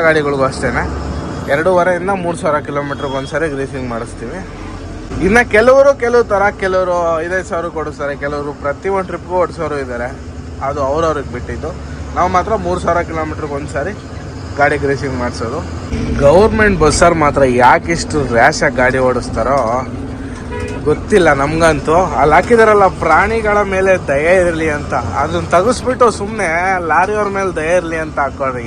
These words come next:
ಯಾಕೆ ಬಂದು ಸುಮ್ಮನೆ ಹಿಂಗೆ ಹಿಂಗೆ ಹಿಂಗೆ ನುಗ್ಗಿಸ್ತೀರಾ? ಲೆಫ್ಟ್ ಸೈಡಿಂದ ಓವರ್ಟೇಕ್ ಮಾಡ್ತಾರೆ ಗುರು, ಅವ ಮನೆ ಮರ್ಯಾದೆ ಇಲ್ದವ್ರು.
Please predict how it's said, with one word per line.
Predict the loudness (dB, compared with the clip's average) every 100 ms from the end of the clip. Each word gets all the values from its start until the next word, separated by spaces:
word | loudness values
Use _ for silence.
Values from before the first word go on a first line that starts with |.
| -2
ಯಾಕೆ | -2 -2 -6
ಬಂದು | -8 -8
ಸುಮ್ಮನೆ | -10 -8 -6
ಹಿಂಗೆ | -4 -4 -4
ಹಿಂಗೆ | -6 -6 -4
ಹಿಂಗೆ | -6 -6
ನುಗ್ಗಿಸ್ತೀರಾ? | -6 -6 -8 -6 -6 -6 -8 -12 -12 -10 0
ಲೆಫ್ಟ್ | 2 2 2
ಸೈಡಿಂದ | 2 2 2 6
ಓವರ್ಟೇಕ್ | 6 4 0 0
ಮಾಡ್ತಾರೆ | -2 -2 -4 -4
ಗುರು, | -6 -6 -8 -10
ಅವ | -8 -6 -6 -8
ಮನೆ | -6 -4 -4
ಮರ್ಯಾದೆ | -4 -4 -6 -10
ಇಲ್ದವ್ರು. | -10 -8